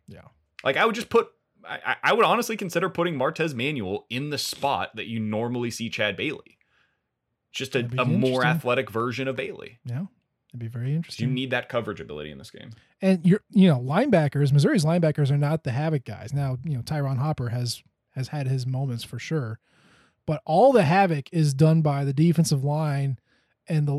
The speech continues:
Speaker 1: and the cornerbacks. Uh, Missouri's, uh, defensive back havoc rate is fourth in the nation. Missouri's defensive line havoc rate is thirtieth in the nation. Linebacker havoc rate, seventy-second.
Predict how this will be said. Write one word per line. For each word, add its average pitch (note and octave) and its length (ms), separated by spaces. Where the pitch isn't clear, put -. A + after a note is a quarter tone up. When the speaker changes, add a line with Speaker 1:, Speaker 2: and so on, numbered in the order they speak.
Speaker 1:
and C#3+ 160
the C#3 100
cornerbacks. C#3 720
Uh, D#3 260
Missouri's, E3 680
uh, C3+ 200
defensive F3 480
back D3+ 340
havoc D#3+ 340
rate G#3 200
is D3+ 140
fourth - 360
in F3 100
the D#3+ 80
nation. F3+ 500
Missouri's D#3 340
defensive E3+ 460
line F3+ 220
havoc F3+ 320
rate F3 140
is C3 140
thirtieth F#3 600
in G#3+ 80
the G#3+ 60
nation. A#3 540
Linebacker F3+ 560
havoc B3 260
rate, C#4 200
seventy-second. D4 720